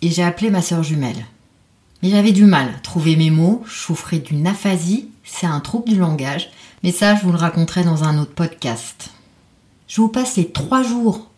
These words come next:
où mon neurologue m'a laissé chez moi. J'ai mis mon esprit en mode commando, j'avais pas tellement le choix. J'ai dû tomber une bonne vingtaine de fois en trois jours. Heureusement, ma mère a débarqué, j'ai enfin pu voir mon neurologue qui m'a hospitalisée immédiatement.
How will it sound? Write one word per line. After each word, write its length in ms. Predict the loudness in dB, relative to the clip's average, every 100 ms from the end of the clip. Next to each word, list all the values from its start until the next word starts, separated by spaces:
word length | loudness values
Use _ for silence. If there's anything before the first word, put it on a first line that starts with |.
| 0
où 100 | 6
mon 160 | 6
neurologue 520 | 6 4 2 0 0 -2
m'a 140 | -2
laissé 260 | -4 -6 -6
chez 180 | -6
moi. 340 | -4 -2 -4 -6 -12 -18 0
J'ai 140 | 4
mis 120 | 6
mon 200 | 6 6
esprit 320 | 4 2 0
en 80 | 2
mode 180 | 2 0
commando, 680 | 2 4 6 4 2 0 -6 -12
j'avais 240 | -10 -8
pas 160 | -8 -8
tellement 300 | -4 -4 -4
le 60 |
choix. 400 | -4 -2 -2 -2 -8 -20 -20 _
J'ai 160 | 0 2
dû 120 | 2
tomber 280 | 4 4 4
une 160 | 2 -2
bonne 340 | -4 -4 -2
vingtaine 400 | 0 0 0 0
de 120 | 0
fois 320 | -2 -4 -4 -4
en 160 | -6
trois 240 | -8 -8 -6
jours. 380 | -2 -2 -4 -10 _ _ _ _ _ _
Heureusement, 680 | 0 2 2 2 2 0 -6 _ _ -4
ma 160 | 2
mère 160 | 4 4
a 80 | 2
débarqué, 560 | 0 0 -2 -2 -2
j'ai 240 | 0 -2 0
enfin 360 | -2 0 0 0
pu 180 | -2
voir 240 | -2 0 2
mon 140 | 0
neurologue 500 | 0 -2 -4 -4 -6
qui 160 | -6 -4
m'a 160 | -2
hospitalisée 680 | -2 -6 -8 -8 -6 -4 0
immédiatement. 680 | 2 2 0 -4 -6 -6 -8